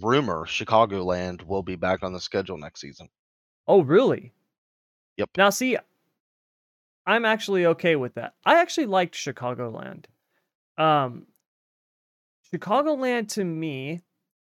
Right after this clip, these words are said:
Speaker 2: is, when it comes to those mile and a half tracks,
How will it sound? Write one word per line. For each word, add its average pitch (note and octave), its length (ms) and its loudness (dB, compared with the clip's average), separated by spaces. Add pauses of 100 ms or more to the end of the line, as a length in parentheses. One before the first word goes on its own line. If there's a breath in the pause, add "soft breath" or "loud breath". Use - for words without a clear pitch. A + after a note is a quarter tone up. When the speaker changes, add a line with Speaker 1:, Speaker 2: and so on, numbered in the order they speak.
(520)
Speaker 2:
is, D#3+ 580 0 (1000)
when F3+ 240 0
it E3+ 120 -4
comes A3 400 -4
to A3 220 -6
those E3+ 280 0
mile D#3+ 400 0
and D#3+ 100 -2
a D3+ 100 0
half D3+ 540 -2 (280)
tracks, D#3 520 0